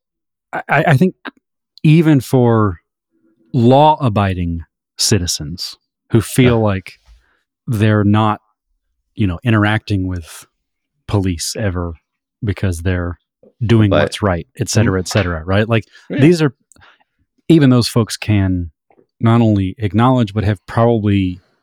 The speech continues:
Speaker 1: seen this type of stop, maybe been through one.
Speaker 2: Yeah, they've
Speaker 1: And
Speaker 2: been stopped for a produce stop, a produce check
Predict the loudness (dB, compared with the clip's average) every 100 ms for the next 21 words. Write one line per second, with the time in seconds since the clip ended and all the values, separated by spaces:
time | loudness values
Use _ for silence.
0 | _ -8 -4 2 4 4 4 2 -4 _
1 | _ -6 -4 -2 -2 -2 -2 -4 -2 -2
2 | -2 -4 -4 -4 -6 -6 -4 0 2 2
3 | 2 0 -2 -4 _ _ _ _ _ _
4 | _ 2 4 4 4 4 4 4 4 2
5 | 0 0 0 -2 -6 -2 -2 -2 -6 -8
6 | -10 -8 -8 -10 _ -14 -2 0 2 0
7 | -6 -10 -10 -10